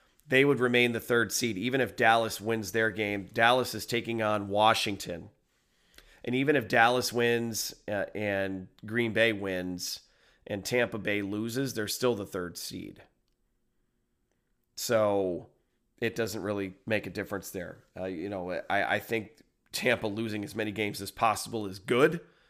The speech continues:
in the end, just in case. So the Packers don't have to travel to Tampa for any reason if they happen to become the one seed. So the Bills, uh, who are, are very much vying for their own chance to go to a championship game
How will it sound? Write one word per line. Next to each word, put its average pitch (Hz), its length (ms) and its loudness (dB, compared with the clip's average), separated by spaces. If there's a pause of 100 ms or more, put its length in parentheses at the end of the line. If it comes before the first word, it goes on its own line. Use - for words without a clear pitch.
(340)
in 123 100 2
the 117 160 4
end, 127 200 4
just 107 240 -4
in 104 100 -4
case. 175 520 2 (640)
So 113 220 -6
the 98 80 -8
Packers 107 400 2
don't 131 340 0
have 117 180 2
to 101 80 -10
travel 110 340 4
to 95 80 -8
Tampa 113 380 -2
for 120 160 0
any 117 200 2
reason 123 320 0
if 107 100 -4
they 104 100 -4
happen 101 300 0
to 101 100 -10 (120)
become 107 340 -2
the 98 60 -6
one 107 240 -2
seed. 131 400 -2 (600)
So 117 260 0
the 113 80 0
Bills, 151 580 4 (100)
uh, 110 140 0
who 123 200 0
are, 113 340 2 (180)
are 107 100 0
very 110 240 0
much 107 260 -4
vying 110 440 2
for 107 240 -2
their 104 200 -2
own 123 440 0 (480)
chance 123 360 4
to 123 80 -4
go 113 100 0
to 107 100 0
a 104 40 -4
championship 110 600 -2
game 104 480 -2